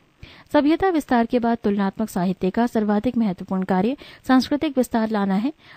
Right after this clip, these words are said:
दो भाषा, दो परिवेश, दो प्रकार का साहित्य अपनी संस्कृति में वैविध्य लिए हुए होते हैं, अतः दोनों को उनकी सापेक्षता में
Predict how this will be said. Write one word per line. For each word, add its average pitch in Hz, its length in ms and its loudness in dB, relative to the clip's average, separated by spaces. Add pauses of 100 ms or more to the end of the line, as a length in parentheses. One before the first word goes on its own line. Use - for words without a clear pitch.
(100)
दो 311 140 2
भाषा, 277 360 0
दो 254 160 2
परिवेश, 214 560 0
दो 190 80 -2
प्रकार 190 380 -2
का 190 160 -4
साहित्य 196 460 -4 (320)
अपनी 269 220 0
संस्कृति 285 500 0
में 302 180 2
वैविध्य 208 440 0
लिए 214 220 2
हुए 220 200 0
होते 170 280 -4
हैं, 175 180 -8 (380)
अतः 269 220 0
दोनों 285 300 0
को 294 280 -2
उनकी 220 300 -2
सापेक्षता 220 800 -4
में 254 200 0